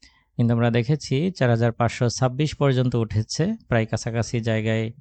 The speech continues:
গিয়েছিল। এবং আমি আপনাদেরকে বাইয়ের পরামর্শ দিয়েছিলাম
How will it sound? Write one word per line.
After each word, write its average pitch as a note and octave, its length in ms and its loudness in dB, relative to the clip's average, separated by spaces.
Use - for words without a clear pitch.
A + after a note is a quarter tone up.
গিয়েছিল। C3+ 420 2
এবং D3+ 260 2
আমি D#3+ 180 0
আপনাদেরকে D#3 500 0
বাইয়ের C#3+ 300 2
পরামর্শ C#3+ 440 0
দিয়েছিলাম C3+ 500 -2